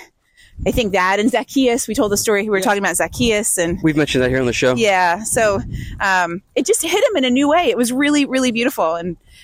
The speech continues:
Speaker 1: and super profound. But yeah, they're great kids. They, yeah, I, um,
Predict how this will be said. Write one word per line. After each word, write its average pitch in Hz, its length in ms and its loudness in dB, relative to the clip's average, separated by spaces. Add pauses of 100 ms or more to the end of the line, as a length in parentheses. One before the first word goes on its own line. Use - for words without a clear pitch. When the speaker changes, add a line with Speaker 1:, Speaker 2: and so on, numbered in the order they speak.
(100)
Speaker 1:
and 214 140 -2
super 254 220 -4
profound. 190 400 -2
But 196 180 0
yeah, 269 160 2
they're 262 140 0
great 254 240 0
kids. 226 220 -2
They, 208 260 0
yeah, 294 300 -2
I, 247 240 -2
um, 247 400 0